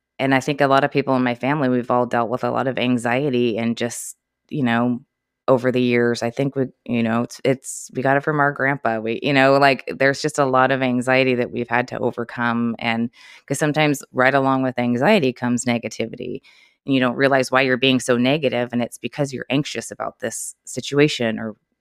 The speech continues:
this whatever is going on. And I've had to retrain my brain to go, "Well, just because I'm anxious doesn't mean I need to be negative to everybody else," because it's,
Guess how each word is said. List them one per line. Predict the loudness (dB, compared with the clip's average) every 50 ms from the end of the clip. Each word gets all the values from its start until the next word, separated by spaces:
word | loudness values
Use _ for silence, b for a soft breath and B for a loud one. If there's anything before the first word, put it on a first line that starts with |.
| _ -4
this | -4 -4 -4 -6 -10 -6
whatever | -2 0 2 2 2 2 2 0 0 0 0
is | 0 -2
going | -2 -4 -4 -4 -4 -2 0
on. | 2 2 2 2 2 0 0 0
And | -2 -2 -4 -6 -8 B B B B B B B B B B B
I've | 0 0 0 -2 -6 _ _ _ _ -10
had | -6 -2 0 0 0 0 -2
to | -2 -2 -2
retrain | -2 -6 -6 -4 -2 -2 -4 -4 -2 0 2 2 2
my | 2 0 -2
brain | -2 0 2 2 4 4 2 2 0
to | -2 -4
go, | -4 -2 0 0 0
"Well, | 0 0 0 0 0
just | 0 -4 -4 -6
because | -8 -6 -6 -2 0
I'm | 0 0 0 0
anxious | 0 0 0 0 -2 -6 -4 -4
doesn't | -4 -4 -4 -2 -2
mean | -2 -2 -2
I | -2 -2
need | -2 -4 -4 -6
to | -8
be | -8 -8 -6 -6 -4 -4 -4 -6 -6 -10 -12 _ _ _ _ _ _ -4
negative | 0 2 4 4 4 2 0 -2 -2 -4 -6 -6 -6
to | -6 -4 -2 -2
everybody | -2 -2 -4 -8 -8 -8 -4 0 2
else," | 2 2 2 0 -4 -10 -10 -10
because | -10 -10 -8 -8 -6 -6 -6 -6 -6 -4
it's, | -4 -4 -4 -4 -8 -10 -10 -10 -12